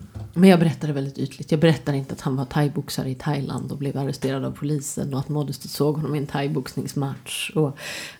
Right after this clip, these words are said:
att att, eh, hon sen betalade hans borgen och att han, när han tittade på henne så var det som att allting i hans huvud som bara hade gått fel bara så här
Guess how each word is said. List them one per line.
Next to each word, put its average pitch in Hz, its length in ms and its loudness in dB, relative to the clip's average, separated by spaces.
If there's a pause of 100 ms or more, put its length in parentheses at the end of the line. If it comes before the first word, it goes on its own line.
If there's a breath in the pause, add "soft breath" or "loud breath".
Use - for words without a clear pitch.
att 139 200 -6 (260)
att, 147 200 0 (280)
eh, - 300 -8
hon 147 240 -2
sen 135 260 -2
betalade 135 440 -2
hans 139 220 -4
borgen 143 580 -2
och 147 120 0
att 143 140 -6
han, 139 240 -4 (340 loud breath)
när 151 100 -2
han 143 160 -2
tittade 143 420 -4
på 147 120 -2
henne 143 280 0
så - 160 -6
var 143 120 -2
det 139 60 -2
som 147 160 0
att 143 140 -4
allting 151 420 0
i 143 40 -2
hans 143 280 -4
huvud 147 380 0
som 151 200 0
bara 143 120 0
hade 131 200 -4
gått 131 160 -4
fel 135 320 -2
bara 131 240 -4
så 131 140 -6
här 135 140 -4